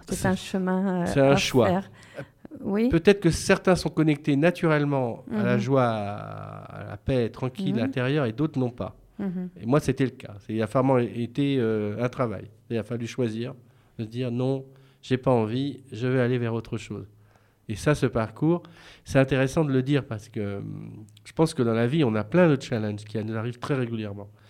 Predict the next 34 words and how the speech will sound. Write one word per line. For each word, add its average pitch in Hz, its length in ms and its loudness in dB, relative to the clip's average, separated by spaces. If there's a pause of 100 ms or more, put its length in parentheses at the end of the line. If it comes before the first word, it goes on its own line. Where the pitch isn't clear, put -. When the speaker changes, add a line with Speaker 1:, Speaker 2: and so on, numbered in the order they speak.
(500)
Speaker 2:
Quand 185 60 6
ce, 175 120 6 (160)
un 139 120 2
challenge 175 340 4
arrive 127 300 2
et 110 60 -6
qui - 180 -14
nous, 101 680 -6
qui - 140 -8
nous 117 80 0
déséquilibre, 117 760 -6
qui - 140 -18
nous 104 140 -8
rend, 98 440 -10
bah, 98 120 -14
c'est - 100 -10
à 98 100 -6
plein 131 320 0
de 165 60 4
niveaux, 117 240 0
que 101 60 -16
ça 104 100 -8
soit - 180 -12
au 104 40 -8
niveau 101 160 -8
de 104 60 -8
nos 113 100 -6
relations, 131 420 -4
de 95 60 -10
notre 120 180 -12
santé, 135 340 -10
de 98 60 -14
notre 127 160 -10
travail, 98 460 -10